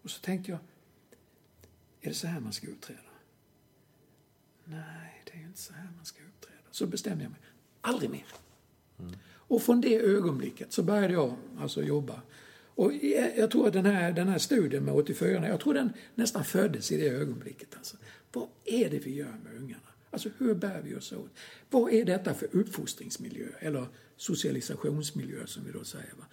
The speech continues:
Vad är detta för någonting? De här sprudlande glada ungarna som kommer till oss och säger, "Lär oss, lär oss, lär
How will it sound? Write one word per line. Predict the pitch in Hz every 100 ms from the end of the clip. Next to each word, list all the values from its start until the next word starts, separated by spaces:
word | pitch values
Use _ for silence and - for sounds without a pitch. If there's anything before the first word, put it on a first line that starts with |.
| - -
Vad | 247 - -
är | 208 165
detta | 165 160 -
för | -
någonting? | - - - - - - - - - _ _
De | 247 220
här | 208 208
sprudlande | - - 214 233 208 170 165
glada | 147 175 190 151
ungarna | 151 165 139
som | - 151
kommer | - 180 131
till | -
oss | - -
och |
säger, | - 147
"Lär | 147 175 180 170 165
oss, | 143 -
lär | 87 76 143
oss, | - -
lär | - -